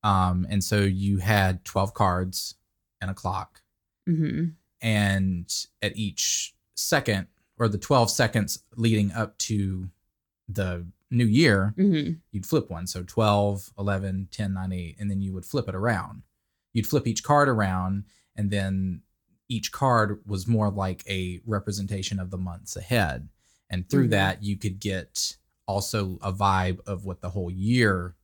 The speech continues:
Speaker 1: would tend to look like. And I'm not gonna say that that doesn't, that didn't already exist, but that was something
Speaker 2: We didn't know about it. <laughs>
Speaker 1: I didn't know about it. And it was just something that putting it in the circle, flipping them at the time of the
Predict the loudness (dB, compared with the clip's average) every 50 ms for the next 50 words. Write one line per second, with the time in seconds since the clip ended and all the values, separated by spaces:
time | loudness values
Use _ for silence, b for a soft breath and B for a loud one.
0 | _ _ _ _ _ _ _ -8 -8 -8 -8 -10 -6 -4 -4 -4 -4 -4 -4 -6
1 | -4 -2 -2 -4 -4 -4 -8 -10 -8 -8 -10 -10 -12 B B B B B 2 4
2 | 6 6 6 6 4 4 4 2 4 4 6 4 6 4 4 4 4 6 4 4
3 | 6 6 4 2 0 2 2 2 2 2 0 _ 0 0 0 0 2 4 6 6
4 | 8 8 8 8 6 6 4 4 4 4 4 4 4 0 -2 -2 0 4 4 4
5 | 4 4 0 -2 0 2 2 4 6 6 6 6 6 4 4 2 0 0 -2 -4
6 | -4 -8 -12 -16 _ -6 4 6 6 8 8 8 6 6 6 6 6 8 8 8
7 | 8 8 8 8 8 6 4 4 4 4 4 4 2 2 0 0 0 -2 0 2
8 | 2 2 2 2 2 4 4 4 4 4 2 2 2 2 2 4 4 4 4 4
9 | 2 2 2 0 0 2 4 4 4 4 4 4 4 4 2 0 -2 -8 -4 -2
10 | 0 0 0 0 0 2 4 4 4 4 4 4 2 0 -2 -2 0 -2 -4 -4
11 | 0 0 2 4 4 4 4 4 2 2 4 4 4 4 2 0 -4